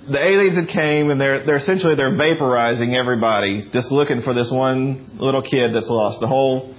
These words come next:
alien armada comes in. And, and Chicken Little and his dad are trying to save the world, essentially. And, and you saw earlier the, the first clip where he talks about when his dad believed in him,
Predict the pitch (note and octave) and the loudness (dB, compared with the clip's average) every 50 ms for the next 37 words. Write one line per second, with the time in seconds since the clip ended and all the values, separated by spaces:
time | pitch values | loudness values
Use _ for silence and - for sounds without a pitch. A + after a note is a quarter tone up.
0 | - - - A#2+ C3 C3+ C3+ C3+ C3+ B2+ C3 B2+ B2+ B2+ B2+ A#2+ A#2 A#2 A#2 A2 | -18 -8 -4 -2 0 2 2 2 2 0 0 -2 -2 0 0 0 2 0 0 -2
1 | - A#2+ A2+ G#2+ G#2+ G#2 G#2+ G2+ F2 G#2 A2 G#2+ - - - - - - - - | -4 -4 -4 -4 -4 -4 -4 -4 -4 -4 -6 -8 -10 -18 -20 -20 -20 -20 -20 -20
2 | - - - - - - - - - - - - - - - - - - - - | -20 -20 -20 -20 -20 -20 -20 -20 -20 -20 -20 -20 -20 -20 -20 -20 -20 -20 -20 -20
3 | - - - - - - - - - - - - - - - - - - - - | -20 -20 -20 -20 -20 -20 -20 -20 -20 -20 -20 -20 -20 -20 -20 -20 -20 -20 -20 -20
4 | - - - - - - C#3 C3+ C3 B2+ A#2+ A2+ A2 G#2+ - - - - - - | -20 -20 -20 -18 -6 -2 0 0 2 2 0 -2 -4 -6 -12 -18 -20 -20 -20 -20
5 | - - - - - - - - - - - - - C3+ C3 B2+ B2+ B2 A#2 A#2 | -20 -20 -20 -20 -20 -20 -20 -20 -20 -20 -8 -2 0 0 0 0 0 -2 -4 -4
6 | - - - F3+ E3+ F3 E3 E3 E3 D#3+ D#3+ D#3+ D3+ C#3+ C#3 C3+ C3+ C3 D3 C#3 | -6 -6 -4 -2 -2 0 0 2 2 4 4 2 2 2 2 0 2 2 2 2
7 | C#3 C3 C3+ C3+ C3 C3 B2+ - D3+ C#3 C#3 C3 B2 A#2+ - C3+ C3+ C3 A#2+ B2+ | 4 4 2 2 2 0 0 0 0 0 0 -2 -2 -2 0 0 0 2 0 0
8 | B2 A#2+ A#2 A2 G#2 G#2 G2+ G#2 G#2 - A#2 A2 G#2 - A2 G2+ G2 G#2 G2 G#2 | 0 0 0 0 0 0 0 -2 -4 -4 -4 -4 -2 -2 -2 -2 -2 -2 -2 -4
9 | A2+ A2+ - - - - - - - - - C3 C3+ C3 - D#3+ D3+ D3 C#3 C3+ | -6 -10 -12 -20 -20 -20 -20 -20 -10 -6 -4 -2 -2 -2 0 0 2 2 4 4
10 | C#3 C#3 C#3 C#3 C#3 C3+ B2+ B2+ B2+ A#2+ G#2+ - B2 - D3+ D3 C#3+ C#3+ - - | 4 4 4 4 2 2 2 0 0 -2 -2 -4 -4 0 0 0 0 0 -2 -2
11 | - C#3+ C3+ B2+ C3 C#3 C3 B2 B2 C#3+ C3 B2+ B2+ C3 A#2+ B2 A#2+ A2 - - | 0 0 0 2 2 2 0 0 2 0 0 0 -2 0 0 0 0 0 -2 -8
12 | - - - - - C#3 C#3 C#3 C3+ C3+ C#3+ C#3 C#3+ C#3 C#3 C3+ B2+ B2+ B2+ C#3 | -20 -20 -14 -6 -4 0 0 0 0 0 0 2 2 2 0 0 0 0 2 2
13 | D3+ D#3 D#3 C#3+ C3+ A#2+ A#2 A2+ A2 A2 G#2+ A2+ A2 | 2 2 2 0 0 0 0 0 0 -2 -2 -4 -6